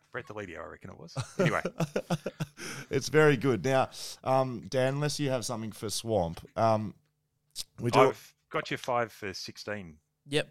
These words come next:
Speaker 3: okay.
Speaker 2: Oh,
Speaker 1: By the way.
Speaker 3: So
Speaker 2: I
Speaker 3: how would that rank? I don't know if you wanna go globally or just Australia.
Speaker 1: I, I have gone globally. I've gone
Speaker 3: Okay.
Speaker 1: professional cricket, so that's,
Speaker 3: Mm-hmm.
Speaker 1: um, list A, first class, T twenty.
Speaker 3: Yep.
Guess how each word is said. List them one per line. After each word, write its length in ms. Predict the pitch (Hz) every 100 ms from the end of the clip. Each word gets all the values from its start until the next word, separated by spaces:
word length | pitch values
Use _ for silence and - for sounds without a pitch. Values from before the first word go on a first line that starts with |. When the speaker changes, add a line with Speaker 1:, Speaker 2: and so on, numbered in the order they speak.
| 151
Speaker 3:
okay. 260 | 143 131 104
Speaker 2:
Oh, 220 | 107 107
Speaker 1:
By 100 | 92
the 100 | 92
way. 200 | 113 175
Speaker 3:
So 140 | - 151
Speaker 2:
I 40 |
Speaker 3:
how 220 | 160 190
would 120 | 185 151
that 200 | 143 131
rank? 400 | 131 123 - - _ _
I 100 | 139
don't 120 | 131
know 100 | 110
if 160 | 110 -
you 80 | 113
wanna 140 | 110
go 240 | 110 95 98 _
globally 640 | 107 113 113 107 104 117 147 _ _ _
or 140 | 107 _ _ _
just 260 | - - 120
Australia. 340 | 123 139 104
Speaker 1:
I, 120 | 135
I 20 | 131
have 260 | 127 135
gone 220 | 147 131
globally. 440 | 120 117 101 92 90
I've 100 | 90
gone 140 | 139
Speaker 3:
Okay. 120 | 131 127
Speaker 1:
professional 540 | - - 139 - 131
cricket, 400 | - 120 190 -
so 80 | 120
that's, 480 | 117 117 - 117 120
Speaker 3:
Mm-hmm. 720 | 151 - _ _ _ _ 107
Speaker 1:
um, 600 | 107 104 104 98 95 92 _ _ _ -
list 240 | 110 -
A, 480 | 95 95 95 95 90
first 360 | - 101 87 -
class, 800 | 87 82 82 - - - - -
T 220 | - 85 78
twenty. 500 | - 80 76 82 - _ _ _
Speaker 3:
Yep. 180 | 104